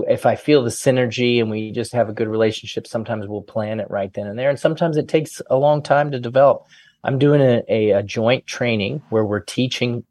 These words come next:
market principles with someone that I met over ten years ago. And, uh, we recently reconnected on a podcast interview, and now we're doing a, a joint training together. And so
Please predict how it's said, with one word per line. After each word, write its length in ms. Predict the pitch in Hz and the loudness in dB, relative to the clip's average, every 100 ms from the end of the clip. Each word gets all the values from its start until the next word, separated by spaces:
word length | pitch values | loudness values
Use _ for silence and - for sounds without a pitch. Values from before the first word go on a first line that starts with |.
| - | -8
market 480 | 113 113 110 - | 2 4 4 0
principles 760 | - 131 123 - 104 101 107 - - - - - | -2 -2 -2 -2 -2 -2 -4 -14 -20 -20 -20 -2
with 200 | 117 110 | 0 0
someone 560 | - - 120 104 110 107 | -4 2 2 4 0 4
that 100 | 104 | 4
I 100 | 101 | 4
met 260 | 110 113 | 4 4
over 240 | - 101 101 | 4 -2 -2
ten 260 | - 107 | -4 -2
years 300 | 101 107 120 | -2 -4 -4
ago. 480 | 104 95 92 98 113 _ | 0 4 4 4 -2 _
And, 360 | 90 95 95 92 | -4 0 2 2
uh, 180 | 92 92 | 2 2
we 180 | 101 98 | 0 0
recently 500 | 104 101 107 101 98 | 0 -2 -2 -4 -2
reconnected 680 | 101 101 - 104 98 110 | -2 -4 -2 -2 -2 0
on 140 | 101 98 | 2 2
a 40 | |
podcast 640 | 95 107 101 - 101 90 - | 0 2 2 4 2 2 -2
interview, 580 | 98 92 95 101 120 143 _ _ _ - | -4 -4 -4 -4 -4 -6 _ _ _ -4
and 180 | 107 | -2
now 220 | 110 110 110 | 0 2 2
we're 100 | 104 | 2
doing 440 | 110 110 104 104 | 0 0 0 0
a, 280 | 101 101 101 | 0 -2 -2
a 40 | 110 | -4
joint 320 | 110 117 104 | 2 2 2
training 320 | 127 151 113 | -2 0 -2
together. 340 | 95 95 90 | 0 0 0
And 140 | 90 101 | -2 -4
so 380 | - 104 101 | 2 2 2